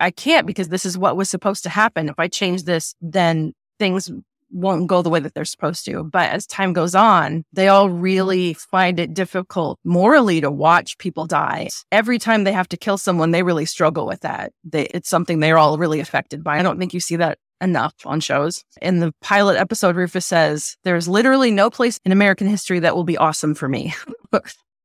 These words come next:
And he's obviously right. They do a good job about showing that and acknowledging our awful history in the dialogue throughout the series. I do think they wrap things up really well.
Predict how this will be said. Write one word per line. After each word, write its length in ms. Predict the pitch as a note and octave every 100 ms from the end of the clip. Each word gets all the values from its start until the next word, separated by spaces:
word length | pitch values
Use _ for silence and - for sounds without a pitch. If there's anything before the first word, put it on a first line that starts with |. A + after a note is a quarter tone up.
| _
And 160 | G3 G#3
he's 320 | G3+ F#3+ F3+
obviously 380 | - F3+ F#3+ F3+
right. 400 | G3+ G#3+ G3+ - -
They 80 |
do 220 | F3+ G3 F3+
a 60 |
good 160 | E3+ F#3
job 220 | E3+ D#3+
about 260 | D#3 D#3+ -
showing 640 | - F3+ E3+ D#3 D3 D#3
that 260 | D#3 D#3 D3+
and 100 | F3
acknowledging 800 | D#3+ E3 F3 E3 E3 D3+ D#3 F3+ _
our 140 | D#3 D3
awful 240 | F3 F#3+
history 560 | F#3 - - E3+ E3+ -
in 100 | F#3
the 60 | E3+
dialogue 520 | D#3+ D#3+ D3+ C#3+ D#3
throughout 260 | - C#3+ -
the 60 |
series. 560 | - D3 D3+ D3+ - - _ A#3+
I 40 |
do 140 | C#4
think 420 | G4 D4 B3 B3 F#3
they 100 | F3+
wrap 260 | F#3+ E3+
things 260 | - F#3+ F3
up 140 | E3+
really 160 | F3 E3
well. 520 | D#3 D3 D3+ D3 D#3